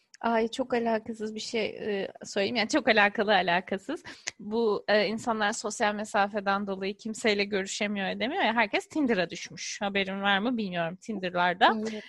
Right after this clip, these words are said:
Speaker 1: insanlar, e, korkunç muhabbetler ediliyor. Buluşulamıyor, görüşülemiyor ama <laughs> bir arkadaşım, asla ismini vermeyeceğim bir arkadaşım Tinder açtı sıkıntıdan. Tek yaşıyor, evde bunaldı falan.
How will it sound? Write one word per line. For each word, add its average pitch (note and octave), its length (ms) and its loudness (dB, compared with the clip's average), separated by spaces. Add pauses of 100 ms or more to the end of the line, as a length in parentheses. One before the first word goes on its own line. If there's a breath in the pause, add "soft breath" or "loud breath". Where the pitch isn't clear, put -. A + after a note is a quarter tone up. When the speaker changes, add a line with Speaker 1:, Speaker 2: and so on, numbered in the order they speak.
(180 loud breath)
Speaker 1:
insanlar, A3 880 0 (340 soft breath)
e, G#3+ 320 6 (160)
korkunç B3 500 2
muhabbetler F#3+ 600 0
ediliyor. F3 380 -2
Buluşulamıyor, F#3+ 580 -2
görüşülemiyor F#3 640 -4
ama G#3 200 -4 (720)
<laughs> - 100 -10
bir A3+ 360 2 (100)
arkadaşım, F#3 720 0
asla - 340 -6
ismini F#3 420 -10 (160)
vermeyeceğim F2 680 -8
bir - 180 -8
arkadaşım G#3 640 -6 (320 loud breath)
Tinder B3+ 300 -2
açtı - 460 -4
sıkıntıdan. - 720 -6 (200)
Tek G#3 260 0
yaşıyor, - 520 -8
evde G3 360 -4
bunaldı - 420 -6 (100)
falan. D4+ 200 -4